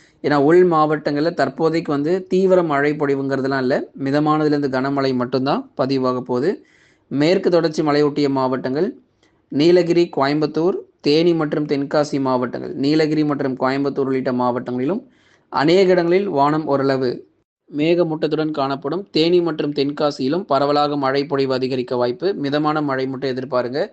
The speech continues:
படிப்படியாக இந்த பகல் நேர வெப்பநிலை எல்லாமே குறைந்து மேற்கு தொடர்ச்சியில பனிப்பொழிவு ரொம்ப அதிகமா இருக்கும். ஏன்னா நிறைய பேர் வந்து மேற்கு தொடர்ச்சியில வந்து பனிப்பொழிவுகள் எப்படி இருக்கும்னு கேட்டிருந்தீங்க. அங்க பனிப்பொழிவு ரொம்ப அதிகமாக இருக்கும். ஆனா மழை வாய்ப்பு ரொம்ப குறைவாக இருக்கும்.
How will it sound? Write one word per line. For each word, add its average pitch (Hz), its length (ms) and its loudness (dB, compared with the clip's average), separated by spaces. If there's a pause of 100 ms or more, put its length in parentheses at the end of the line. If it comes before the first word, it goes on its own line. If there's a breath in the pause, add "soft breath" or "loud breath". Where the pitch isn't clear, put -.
(500 soft breath)
படிப்படியாக 165 580 2
இந்த 160 140 -2
பகல் 143 300 0
நேர 156 160 0
வெப்பநிலை 143 400 -2
எல்லாமே 135 280 -2
குறைந்து 131 320 -4
மேற்கு 175 400 2
தொடர்ச்சியில 156 440 0
பனிப்பொழிவு 160 520 0
ரொம்ப 135 200 0
அதிகமா 123 300 0
இருக்கும். - 240 -6 (140)
ஏன்னா 135 140 0
நிறைய 143 260 4
பேர் 165 140 4
வந்து 160 180 2
மேற்கு 165 340 2
தொடர்ச்சியில 147 480 0
வந்து 147 200 0
பனிப்பொழிவுகள் 143 680 2
எப்படி 135 180 0
இருக்கும்னு 131 260 -2
கேட்டிருந்தீங்க. 123 440 -2 (540 soft breath)
அங்க 147 180 0
பனிப்பொழிவு 180 600 4
ரொம்ப 165 220 2
அதிகமாக 151 460 2
இருக்கும். 143 260 -2
ஆனா 143 180 0
மழை 143 260 2
வாய்ப்பு 151 300 0
ரொம்ப 139 180 -2
குறைவாக 131 440 -2
இருக்கும். 139 280 -6